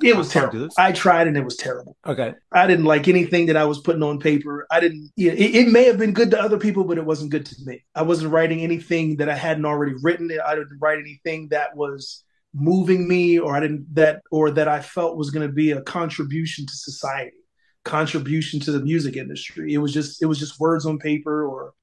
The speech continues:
Speaker 1: I didn't feel like it did anything. So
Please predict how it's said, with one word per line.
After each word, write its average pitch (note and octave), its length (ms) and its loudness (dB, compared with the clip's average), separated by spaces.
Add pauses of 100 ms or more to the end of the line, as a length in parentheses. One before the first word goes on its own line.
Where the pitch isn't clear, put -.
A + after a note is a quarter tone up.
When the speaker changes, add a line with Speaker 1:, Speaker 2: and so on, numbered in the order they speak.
Speaker 1:
I D#3+ 80 2
didn't E3+ 160 0
feel F3+ 180 2
like D#3 200 4
it C#3 120 0 (540)
did F3+ 220 4
anything. D#3+ 500 -2 (140)
So C#3+ 600 4